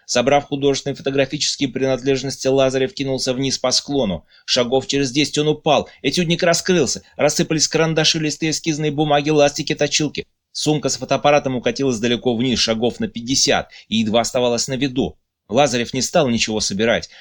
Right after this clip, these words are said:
схватил этюдник, треногу и снова кинулся вниз по склону, по пути подобрав сумку с фотоаппаратом. «Вниз! Скорее вниз!» — подстегивал он себя в мыслях, а может быть и вслух. «Машину еще надо спрятать.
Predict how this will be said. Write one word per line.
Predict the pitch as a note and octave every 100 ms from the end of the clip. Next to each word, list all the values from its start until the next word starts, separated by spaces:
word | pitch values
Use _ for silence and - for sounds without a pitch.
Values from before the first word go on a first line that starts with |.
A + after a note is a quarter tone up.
| -
схватил | - C3+ D3 C3+
этюдник, | A2+ - A#2 G#2
треногу | - C#3+ D#3+ A#2+ B2
и | A#2+
снова | - E3 C3
кинулся | - C3 A2+ - A#2
вниз | B2 -
по | - A#2
склону, | - C3 A#2+ G2
по | A2+
пути | - B2 -
подобрав | G#2 A2 A2+ A#2 A2
сумку | - A2+ -
с | F#2+
фотоаппаратом. | F#2+ F#2 G2+ G2 D#2+ C2+ - _ _ _ _ _ _ _ _ -
«Вниз! | D#3+ A#2 F#2 -
Скорее | - - D3+ F3+
вниз!» — | G3 A#3+ - - _
подстегивал | - A#2+ - B2 A#2
он | A2+
себя | A2 A2+ A#2 A2
в |
мыслях, | G2 A#2 A2+ A2 G2 - _
а | G2
может | C#3 A#2
быть | B2
и | C3+
вслух. | - - B2 F#2+ - _ _ _ _ -
«Машину | D#3+ C#3 D#3+ B2+
еще | - C3
надо | A#2+ B2
спрятать. | - C3 A2 F#2 -